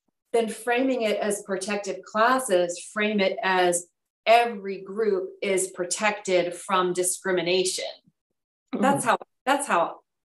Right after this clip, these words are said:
Speaker 1: I think is the most fair way of, um, exercising those principles. 'Cause there's been some questions as to, well, can white people be discriminated against? And some people say no, because they're not a protected class,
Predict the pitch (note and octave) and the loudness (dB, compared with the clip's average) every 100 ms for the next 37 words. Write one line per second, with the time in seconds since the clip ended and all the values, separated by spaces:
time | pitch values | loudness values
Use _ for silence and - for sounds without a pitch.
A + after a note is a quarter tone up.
0 | - A3+ B3 G#3 F3 F3+ F3+ F3+ F3 F3 | -4 -4 -2 -4 -2 -2 -2 -2 0 0
1 | E3+ - - - G3 F#3 E3+ E3 F#3 G#3+ | 0 -4 -6 0 4 6 4 4 4 6
2 | F3+ E3 D#3+ D#3 D#3 _ - - _ _ | 6 4 2 -4 -10 _ -16 -16 _ _
3 | F3+ E3 D#3 D3+ D#3 - - - F#3 E3 | 0 2 0 -4 -10 -18 -16 -6 -2 -2
4 | C#3+ G#2 - _ _ _ - G#3 - F3+ | -4 -10 -20 _ _ _ -2 -2 -2 -2
5 | F#3 E3+ E3+ D3+ C#3 - - A3 - - | 0 0 0 -4 -6 -6 -4 -4 -4 -6
6 | - - G3+ G#3+ G#3 - G#3+ G#3 F#3+ F3+ | -6 -4 0 2 2 4 2 2 0 0
7 | F#3 F3+ - F3 E3 D#3+ D#3+ - F3+ E3 | 0 0 0 -2 0 0 -2 -2 0 0
8 | D#3 - - E3+ F3 E3+ D#3+ F3 F3+ - | -4 -10 0 2 2 2 6 6 6 2
9 | F3 F3+ F3+ F#3+ F#3+ G3 - G#3 A3 A3 | 2 4 4 2 0 -2 0 -2 2 4
10 | A3+ A3 A#3 A#3+ - D4 - F3+ F3 D#3+ | 4 4 0 0 -6 -8 -4 -4 -2 -2
11 | E3+ D#3+ C#4 G3+ F3 F3+ F3+ F3+ F3+ F3+ | -2 2 2 4 4 2 2 2 2 2
12 | F3 F#3 F3 F3+ - A#3+ D#3+ | -2 -2 -2 -4 2 4 6